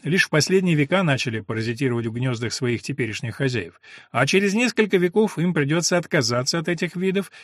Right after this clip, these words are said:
и начать использовать гнезда каких-то других птиц. Существуют некоторые данные, подтверждающие такую теорию.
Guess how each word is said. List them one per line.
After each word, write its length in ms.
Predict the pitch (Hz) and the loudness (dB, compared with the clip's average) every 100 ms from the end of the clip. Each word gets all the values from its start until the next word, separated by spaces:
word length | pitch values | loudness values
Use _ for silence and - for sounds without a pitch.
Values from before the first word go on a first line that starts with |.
| - - | -16 0
и 300 | 208 254 240 | 2 4 4
начать 440 | 180 - 170 202 | 2 2 0 0
использовать 540 | 151 - 135 165 151 | 0 0 0 0 -2
гнезда 420 | 113 110 120 151 175 | -2 -2 -2 -2 -4
каких-то 400 | 123 127 - 160 | -6 -8 -6 -4
других 380 | 180 135 101 | -4 -2 -6
птиц. 380 | - - 98 - _ _ _ - - _ | -8 -14 -12 -14 _ _ _ -20 -20 _
Существуют 680 | - - 185 180 247 226 | -4 0 2 2 2 0
некоторые 440 | 190 196 - 170 160 | 2 -2 0 0 0
данные, 440 | 147 196 180 143 | 2 2 2 0
подтверждающие 960 | 120 143 - 151 139 139 104 95 - 95 | -2 -4 -2 -2 0 0 -2 -2 -8 -10
такую 340 | 98 101 95 | -12 -10 -10
теорию. 440 | - 95 82 - | -10 -12 -12 -18